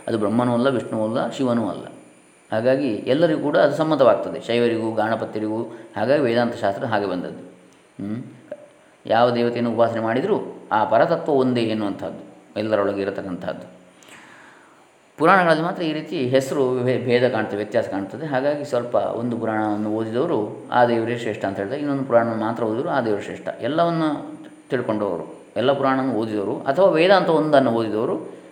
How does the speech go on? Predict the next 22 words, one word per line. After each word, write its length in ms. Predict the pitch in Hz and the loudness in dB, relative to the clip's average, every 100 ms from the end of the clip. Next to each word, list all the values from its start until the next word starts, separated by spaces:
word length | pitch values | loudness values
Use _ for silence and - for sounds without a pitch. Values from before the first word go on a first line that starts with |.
| - 135 | -2 2
ಬಾಕಿ 200 | 131 123 | 2 4
ಪುರಾಣಗಳನ್ನು 440 | 131 131 127 117 | 2 2 0 -4
ಓದುವಾಗ 280 | 110 120 165 | -2 -2 0
ಸರಿಯಾಗಿ 420 | 120 113 131 143 | 0 0 0 0
ಅರ್ಥ 200 | - 110 | -2 -2
ಆಗ್ತದೆ 640 | 104 69 - - - - | -6 -8 -14 -16 -16 -6
ಅವರಿಗೆ. 460 | 90 69 62 - - - _ _ - | -4 -4 -10 -16 -20 -20 _ _ -6
ಎಲ್ಲವೂ 300 | 104 104 135 | -2 -2 -2
ಒಂದೇ, 320 | 113 107 101 | -2 -2 -2
ಹೆಸರು 360 | 110 113 104 110 | -2 -4 -4 -4
ಮಾತ್ರ 240 | 98 104 | -4 -4
ಬೇರೆ 200 | 90 87 | -4 -4
ಬೇರೆ 220 | 85 85 | -6 -8
ಅಂತೇಳಿ. 400 | 101 - - - - - - - - | -10 -12 -16 -20 -20 -20 -20 -20 -4
ಹಾಗಾಗಿ 320 | 104 113 139 127 | 2 4 4 2
ಇಲ್ಲಿ 140 | 117 | 2
ಯಾವುದೇ 300 | 107 120 127 | 2 2 0
ಭೇದ 220 | 104 117 | 0 0
ಭಾವವನ್ನು 400 | 110 107 110 147 | 2 2 2 -2
ವೈಷ್ಣವರಾಗಲಿ 1040 | - 113 - 113 101 98 117 - - - - | -4 -4 -4 0 2 0 -2 -6 -12 -18 -6
ಶಾಕ್ತರಾಗಲಿ 560 | 98 101 113 98 95 135 | -4 -2 2 2 2 -4
ತಿಳಿಯಬೇಕಾಗಿಲ್ಲ. 760 | 127 110 101 92 92 95 104 | -4 -2 -2 0 -2 -2 -2